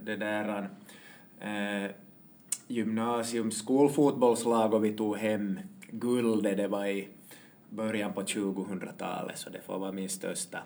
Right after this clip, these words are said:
merit. Sen kommer vi till favoritlag.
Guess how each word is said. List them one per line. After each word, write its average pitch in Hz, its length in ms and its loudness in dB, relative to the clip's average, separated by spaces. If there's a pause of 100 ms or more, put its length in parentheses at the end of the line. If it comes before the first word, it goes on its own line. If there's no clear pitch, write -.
(240)
merit. 92 760 -6 (360)
Sen 123 280 -2
kommer 127 240 2
vi 117 60 0
till 113 140 -2
favoritlag. 135 1000 4